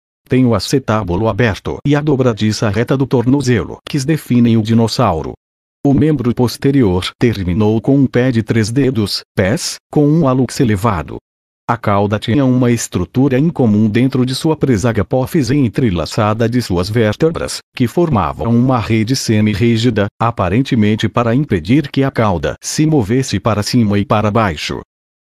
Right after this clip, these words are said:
Traduzindo, em um dinossauro bem interessante. Obrigado por assistir.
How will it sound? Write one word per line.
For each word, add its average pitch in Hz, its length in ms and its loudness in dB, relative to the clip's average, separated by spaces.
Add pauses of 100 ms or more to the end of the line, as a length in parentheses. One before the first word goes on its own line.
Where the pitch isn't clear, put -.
(120)
Traduzindo, 113 640 0
em 127 80 4
um 143 60 2
dinossauro 117 560 2
bem 117 180 2
interessante. 107 760 0
Obrigado 107 640 0
por 113 180 0
assistir. 104 560 -2